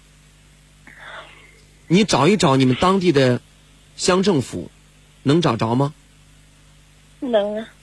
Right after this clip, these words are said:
Speaker 1: 找找乡政府，找找妇联，每个县都有妇联，让他们帮帮忙，他们会懂这些法律政策。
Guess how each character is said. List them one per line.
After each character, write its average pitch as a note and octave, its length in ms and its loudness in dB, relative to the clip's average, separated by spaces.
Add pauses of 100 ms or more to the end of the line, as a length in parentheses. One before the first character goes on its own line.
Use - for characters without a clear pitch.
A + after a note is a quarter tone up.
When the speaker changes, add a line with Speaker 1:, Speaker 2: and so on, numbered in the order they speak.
(1160)
Speaker 1:
找 D#3 160 2
找 D3 140 2
乡 E3+ 280 0
政 D3 200 -2
府， - 260 -10 (320)
找 C#3+ 160 2
找 B2+ 160 2
妇 - 220 -6
联， A#2 400 -2 (680)
每 B2+ 180 2
个 D3 80 2
县 D3 220 0
都 E3+ 80 2
有 C3 100 4
妇 C#3+ 220 -6
联， A2+ 360 -2 (500)
让 D3+ 160 0
他 D3+ 60 0
们 B2+ 100 0
帮 D#3+ 180 -2
帮 B2+ 140 -2
忙， A2+ 300 -4 (540)
他 G3 160 0
们 F#3+ 120 2
会 F3+ 160 4
懂 B2+ 180 0
这 C#3 100 -2
些 C3+ 100 0
法 G#2 200 -4
律 A#2+ 140 -4
政 A#2+ 200 -4
策。 - 240 -10